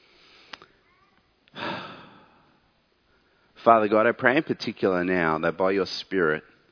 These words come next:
the comfort of your li-, of our Lord Jesus might be among us all. Father, we've heard some words of Scripture, and I've tried to explain them in a way that is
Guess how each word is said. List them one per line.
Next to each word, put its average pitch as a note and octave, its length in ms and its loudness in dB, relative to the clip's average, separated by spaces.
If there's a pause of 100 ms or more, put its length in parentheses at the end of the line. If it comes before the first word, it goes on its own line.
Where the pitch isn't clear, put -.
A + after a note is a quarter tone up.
(200)
the F2+ 80 -10
comfort G#2+ 420 -2
of F2+ 140 -6
your E2+ 160 -2
li-, E2+ 480 -6 (180)
of E2+ 300 -4
our F2+ 160 4
Lord F2 240 -2
Jesus D#2+ 320 -4
might E2 240 -2
be E2+ 80 -2
among E2 340 -2
us - 220 -10
all. E2 340 -4 (840)
Father, A#2 340 4
we've C#3+ 520 0
heard B2+ 460 2
some A2 260 0
words A#2 380 2
of G2+ 140 0
Scripture, A2+ 440 -2
and G#2+ 120 2
I've A#2+ 200 2
tried G#2+ 280 0
to G#2 100 -4
explain G#2+ 540 -2
them F#2 280 -2
in A2 120 0
a G#2+ 80 2
way A2+ 260 2
that A#2 100 -6
is G2+ 220 0